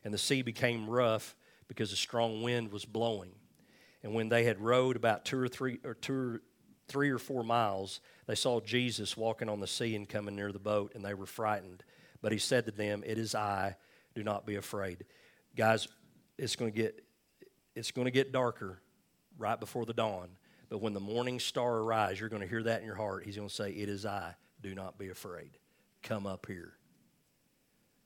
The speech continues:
Guys, I can't wait. Then they were glad to take him into the boat, and immediately the boat was at land to which they were going. Guys, that we're, we're right there. We're living in that character of that age that the Noah was living in,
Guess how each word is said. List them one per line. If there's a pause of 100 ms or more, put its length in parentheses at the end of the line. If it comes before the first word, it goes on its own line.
(220)
Guys,
I
can't
wait.
Then
they
were
glad
to
take
him
into
the
boat,
and
immediately
the
boat (340)
was
at
land
to
which
they
were
going. (560)
Guys,
that (160)
we're,
we're
right
there. (580)
We're
living
in
that
character
of
that
age
that
the
Noah
was
living
in,